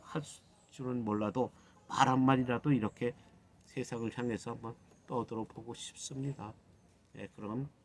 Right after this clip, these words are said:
건강하시고 행복하십시오.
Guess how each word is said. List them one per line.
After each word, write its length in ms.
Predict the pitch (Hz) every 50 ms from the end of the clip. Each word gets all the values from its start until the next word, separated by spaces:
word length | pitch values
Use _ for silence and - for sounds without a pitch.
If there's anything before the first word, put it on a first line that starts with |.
| _ _ _ _ _ _ -
건강하시고 840 | 110 107 101 98 104 98 98 95 - - - - 107 110 123 147 - - _ _ _ _ _ _ _ _ _ _ _ _ _ _ _ -
행복하십시오. 840 | 147 135 120 123 - - - 104 - - - - - 120 110 95